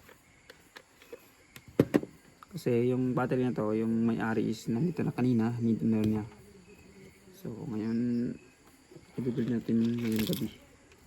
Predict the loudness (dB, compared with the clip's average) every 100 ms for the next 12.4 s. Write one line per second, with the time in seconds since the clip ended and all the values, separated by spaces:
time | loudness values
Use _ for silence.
0 | -20 -18 -18 -20 -20 -20 -20 -20 -20 -20
1 | -20 -20 -20 -20 -20 -20 -20 -20 -12 -6
2 | 0 2 2 0 0 2 2 2 2 2
3 | 2 0 -4 -4 -4 -6 -6 -6 -4 -6
4 | -6 -6 -6 -8 -12 -16 -18 -18 -20 -20
5 | -20 -20 -20 -20 -20 -20 -20 -20 -20 -20
6 | -20 -20 -12 -6 -2 0 0 -2 -2 0
7 | 0 -2 -4 -4 -4 -8 -12 -18 -18 -20
8 | -20 -20 -18 -16 -12 -8 -6 -6 -6 -10
9 | _ _ _ _ _ _ _ -20 -20 -20
10 | -20 -20 -20 -20 -20 -20 -14 -10 -8 -6
11 | -6 -6 -8 -8 -10 -14 -12 -8 -4 -4
12 | -4 -4 -6